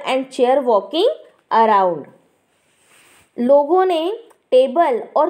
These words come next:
चेयर को घूमते हुए देखने के लिए जल्दी क्यों की थी? Because the correct answer is C,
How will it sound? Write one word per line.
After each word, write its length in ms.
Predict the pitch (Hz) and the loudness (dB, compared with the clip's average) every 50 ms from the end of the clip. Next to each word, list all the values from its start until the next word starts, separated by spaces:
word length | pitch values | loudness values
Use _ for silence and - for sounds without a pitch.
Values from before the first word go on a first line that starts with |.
| 359 - - | -2 -8 -6
चेयर 300 | - 302 269 277 294 330 - - | 0 2 2 2 2 0 -4 -4
को 240 | 330 - 277 311 | 0 2 2 2
घूमते 420 | 302 269 - 269 262 254 226 226 294 | 0 -4 -2 -2 -2 -2 -4 -4 -2
हुए 220 | 302 330 349 349 | 0 2 2 2
देखने 440 | 262 247 247 220 214 220 262 285 285 | 2 2 0 0 0 0 -4 -6 -6
के 120 | 285 330 | -6 -6
लिए 140 | 311 330 339 - - | -2 -2 -2 -2 0
जल्दी 280 | 294 269 277 254 339 359 359 - | 0 0 0 2 0 -2 0 0
क्यों 160 | 359 370 381 381 | 2 2 2 2
की 180 | 381 370 370 370 - | 2 2 0 0 2
थी? 280 | - 370 339 349 392 466 466 - - _ _ _ _ _ _ _ _ _ _ - 175 180 | 2 2 2 2 0 0 -4 -8 -20 _ _ _ _ _ _ _ _ _ _ -12 -8 -2
Because 720 | 185 214 208 208 - 240 254 277 320 415 539 539 - - - _ _ _ _ _ _ _ _ _ _ _ _ _ _ _ _ _ _ _ _ _ _ - | -2 -2 -2 -2 -2 0 0 2 2 0 -2 -4 -8 -16 -20 _ _ _ _ _ _ _ _ _ _ _ _ _ _ _ _ _ _ _ _ _ _ -10
the 180 | 190 185 185 180 | -4 -4 -4 -2
correct 320 | 185 214 214 247 254 247 - 233 | 0 0 0 0 -2 -2 -2 -2
answer 260 | 269 269 269 311 285 269 | -2 -2 0 0 0 0
is 260 | 320 349 440 453 - - - _ - | 0 0 -2 -2 -4 -10 -20 _ -14
C, 280 | - - - - 311 | -12 -8 -4 0 0